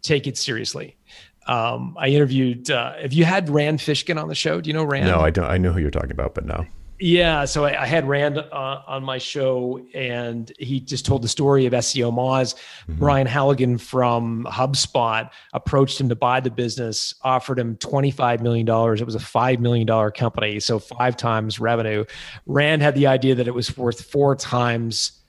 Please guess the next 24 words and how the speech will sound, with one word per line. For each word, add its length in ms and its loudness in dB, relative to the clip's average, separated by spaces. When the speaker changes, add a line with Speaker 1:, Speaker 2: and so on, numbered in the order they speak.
Speaker 1:
future 600 2
revenue, 480 2
and 160 6
he 100 4
expected 680 0
to 60 0
make 260 -2
ten, 320 0
so 160 0
he 180 0
counteroffered 640 2
at 120 -2
forty. 680 0
Halligan 520 4
said 520 -2
no. 520 4
Um, 840 0
Rand 500 2
decided 560 0
not 240 0
to 60 -2
sell 200 0
the 80 -2
company. 720 -4